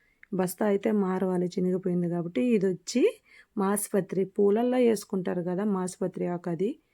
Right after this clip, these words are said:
చామంతి ఆకు ఉన్నట్టే ఉండుద్ది. స్మెల్ అయితే సూపర్, చాలా బాగుండుద్ది. నా దగ్గర పూలల్లో వేసుకునే ఆకులు ఇంకా ఉన్నాయి అన్నమాట, కానీ చూపించలేదు. ఈసారి చూపిస్తాను.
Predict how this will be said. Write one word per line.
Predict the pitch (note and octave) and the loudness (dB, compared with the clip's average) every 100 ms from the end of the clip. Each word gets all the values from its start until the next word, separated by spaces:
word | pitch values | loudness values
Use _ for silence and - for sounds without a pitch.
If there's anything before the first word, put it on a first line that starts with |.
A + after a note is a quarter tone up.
| _ _ _ | _ _ _
చామంతి | - F#3 F#3 F#3+ F#3+ | -6 -2 -2 -2 -2
ఆకు | F#3+ F3 | -4 -2
ఉన్నట్టే | F#3 F3+ F3+ G3+ | -2 -2 -2 -2
ఉండుద్ది. | F3+ F3 F3 D3+ G#3 | 0 0 -2 0 -2
స్మెల్ | B3 - F#3 F3+ F#3+ | -2 -4 -2 0 -2
అయితే | F#3+ G3+ | -2 -4
సూపర్, | G3 F3+ E3+ E3 F3 | -4 -6 -4 -8 -8
చాలా | F3+ F3+ F#3 | -6 -4 -2
బాగుండుద్ది. | F3 F3 F3 E3+ E3 C#3+ F3+ F4 - _ _ | -2 -2 -2 -2 -4 -2 -2 -2 -6 _ _
నా | - F#3+ | -4 -2
దగ్గర | F#3 F3 G#3+ | -2 -2 -2
పూలల్లో | A#3 - G#3+ G#3+ A3+ A3 | -2 0 2 4 4 4
వేసుకునే | A3 G#3 - G#3+ G#3+ | 2 0 0 0 2
ఆకులు | G3 F#3 G#3+ | 0 -2 -2
ఇంకా | G#3 F3+ G#3+ | -2 -2 -2
ఉన్నాయి | G3+ F#3+ F#3 G3+ | 0 0 0 0
అన్నమాట, | G3+ F#3 F3 D#3+ G#3 D#4 _ _ _ _ _ _ | 0 0 -4 -4 -6 -8 _ _ _ _ _ _
కానీ | F#3+ F#3 F#3 | -6 -4 -4
చూపించలేదు. | F#3+ F#3+ F#3 G3+ G3 F#3+ G3 | -4 -4 -2 0 2 2 2
ఈసారి | F#3+ F#3 F#3 F#3 | 2 0 -2 -2
చూపిస్తాను. | G#3+ G3 F#3 F#3 - F3+ F3+ | 0 -2 -2 -6 -4 -4 -2